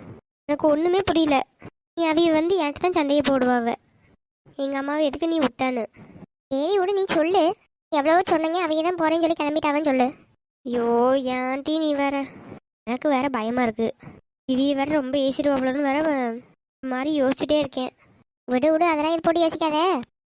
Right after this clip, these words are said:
பாத்துக்கலாம். சொல்லு அம்மு, நீ எதுக்கு ஃபோன் பண்ண? இல்ல சண்மு, இன்னைக்கு தீனாவை பார்த்தேன். ஆ, பாரு. ஆ, நாளைக்கு காலேஜ் போறேன்னு சொன்னேன்னா, அப்ப நாளைக்கு நான் வரேன். ஆ, நீ, நானு, அப்புறம் சண்மு, சண்முவோட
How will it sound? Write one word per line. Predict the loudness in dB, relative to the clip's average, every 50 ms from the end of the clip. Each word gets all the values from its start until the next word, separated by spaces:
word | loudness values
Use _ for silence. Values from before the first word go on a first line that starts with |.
| _ -6 -4
பாத்துக்கலாம். | -4 -4 -4 -4 -6 -6 -8 -8 _ _ _ _ _ _ _ _ _ _ -2 0
சொல்லு | 0 0 2 2 0
அம்மு, | 0 2 2 2 0
நீ | 0 0 -2
எதுக்கு | -2 -2 -4 -6 -4
ஃபோன் | 0 0 2 2 0
பண்ண? | -2 -2 -2 -2 -4 -4 -6 -12 -20 -20 _ _ _ _ _ _ _ -12
இல்ல | -8 -6 -4 -4
சண்மு, | -4 -2 -2 0 0 0 0 -2 -4 -6 -12 _ _ _ _ -6
இன்னைக்கு | -4 -4 -4 -2 -2
தீனாவை | -2 0 0 2 2 0 0
பார்த்தேன். | 0 -2 -4 -2 -4 -4 -4 -6 -12 -20 -20 _ _ _ _ _ -4 0
ஆ, | 0 2 2 2 0 0
பாரு. | 0 0 0 0 0 0 0 -2 -2 -8 -20 _ _ _ _ _ _ _ _ _ _ _ -20 -10 -4 -2
ஆ, | 0 2 2 0
நாளைக்கு | 0 0 -2 -2 -2 -2 -2 -2
காலேஜ் | -2 -2 0 -2 -2 -2
போறேன்னு | -2 -2 -2 0 -2 -2
சொன்னேன்னா, | -2 -4 -4 -4 -4 -4
அப்ப | -4 -4 -4 -2
நாளைக்கு | -2 -2 -2 -2 -2 -4 -2
நான் | 0 0 0
வரேன். | 0 0 0 0 -2 -4 -8 -12 _ _ _ _ -4 -2
ஆ, | 0 2 2
நீ, | 2 0 0 0 0 -2 -2
நானு, | -2 -2 0 0 0 0 0 0 0 0
அப்புறம் | -2 -4 -4 -2 -2 -2 -2
சண்மு, | -2 -2 -4 -2 -2 0 0 0 0
சண்முவோட | -2 -4 -4 -4 -4 -2 -2 0 0 -2 -2